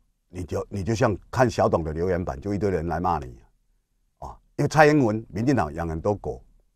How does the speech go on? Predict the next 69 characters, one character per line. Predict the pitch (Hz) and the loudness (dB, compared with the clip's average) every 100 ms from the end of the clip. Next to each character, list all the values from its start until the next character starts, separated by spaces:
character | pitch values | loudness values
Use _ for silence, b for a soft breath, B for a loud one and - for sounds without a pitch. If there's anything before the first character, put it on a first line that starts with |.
| _ _ _ _ _ _ _ _ | _ _ _ _ _ _ _ _
很 | 87 | -4
多 | 92 | 2
老 | 120 80 | 2 2
鼠， | 104 71 - | -2 -6 -16
他 | - | -12
就 | 95 | -8
来 | 92 78 | -6 -6
这 | |
边 | 82 87 | -8 -8
跟 | 87 | -8
你 | 64 | -10
乱 | 76 80 | -8 -6
窜 | - 76 60 | -4 -4 -6
啊， | - - | -16 -14
然 | 78 | -10
后 | 98 - 82 | -10 -12 -16
每 | 98 - | -16 -12
天 | 95 | -10
修 | 95 104 | -6 -4
理 | 98 87 | -4 -4
你 | 85 64 | -6 -10
啊， | - | -16
怎 | 67 | -18
么 | 78 | -12
样 | 82 71 _ _ _ _ | -12 -14 _ _ _ _
啊？ | - - | -20 -4
所 | - | 4
以 | 143 | 4
你 | 98 | 6
在 | 127 113 - - | 4 4 0 0
留 | 120 | 4
言 | 131 | 6
板 | 107 | 4
看 | 90 110 | 0 0
到 | 110 | 0
一 | 101 | 0
堆 | 107 113 | 2 4
骂 | 117 | 6
我 | 85 73 | 4 2
的 | 76 | -4
人， | 76 | -6
你 | 87 | -4
也 | 87 | -6
不 | 82 | -4
用 | 80 80 - _ _ _ _ _ _ | -6 -8 -14 _ _ _ _ _ _
啊， | - | -8
不 | - | 0
用 | 120 | 2
在 | 120 127 | 4 4
意 | 117 95 | 4 0
啦， | 73 - | -6 -10
哦， | 76 65 | -12 -8
你 | 82 | -4
就 | 104 | 0
想 | 139 85 | 0 2
说 | 107 | 0
啊， | 95 | 0
反 | 69 85 | -4 -2
正 | 120 101 - b b b b - | 0 -2 -8 b b b b 6
蔡 | 180 | 8
英 | 180 | 8
文 | 156 156 | 6 4
养 | 110 | 2
那 | 113 | 4
么 | 139 | 4
多 | 135 | 4
小 | - 92 | 4 4
动 | 117 117 | 4 4
物 | 113 92 | 2 -2